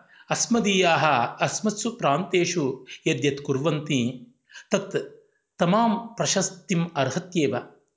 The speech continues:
किञ्च अन्यत्र विषमेषु सन्दर्भेष्वपि, विषमासु जीविकास्वपि यत् कुर्वन्ति,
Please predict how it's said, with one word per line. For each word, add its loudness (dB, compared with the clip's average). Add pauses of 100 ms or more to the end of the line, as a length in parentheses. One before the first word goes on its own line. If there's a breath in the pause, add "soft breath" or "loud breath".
(260)
किञ्च 0 (640 loud breath)
अन्यत्र 2 (340 loud breath)
विषमेषु 4
सन्दर्भेष्वपि, 0 (320 loud breath)
विषमासु 4
जीविकास्वपि 0
यत् 0
कुर्वन्ति, 0